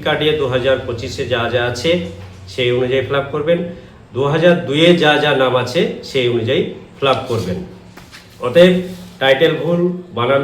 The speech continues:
ভুল, নাম ভুল, এগুলো নিয়ে আতঙ্কিত হবেন না। এবার আরেকটা কথা বলি, যেটা দ্বিতীয় নম্বর প্রশ্ন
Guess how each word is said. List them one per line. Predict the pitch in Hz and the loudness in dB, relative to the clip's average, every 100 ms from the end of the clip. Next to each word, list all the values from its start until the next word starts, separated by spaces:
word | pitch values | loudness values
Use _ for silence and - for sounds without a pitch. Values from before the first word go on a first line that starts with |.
| 131 | 0
ভুল, | 165 165 123 | -2 0 0
নাম | 120 120 | -2 -2
ভুল, | 156 185 - - | -4 -4 -6 -8
এগুলো | 123 131 | -4 -2
নিয়ে | 127 175 - | 0 0 -2
আতঙ্কিত | 113 123 107 143 | -4 -2 -2 -4
হবেন | 131 131 113 | 0 2 2
না। | 90 - - - - - - | -2 -8 -16 -20 -20 -10 -2
এবার | 156 190 185 - - - - - | 4 4 4 0 -8 -18 -12 0
আরেকটা | 170 190 185 | 2 2 2
কথা | 175 151 | 0 0
বলি, | 120 101 - - | -2 -4 -10 -12
যেটা | 127 160 165 165 - - - - - - - 117 | -4 0 0 -2 -8 -18 -20 -20 -20 -20 -20 -10
দ্বিতীয় | 110 170 202 | -6 2 4
নম্বর | 196 185 185 | 4 2 0
প্রশ্ন | 180 - | 0 0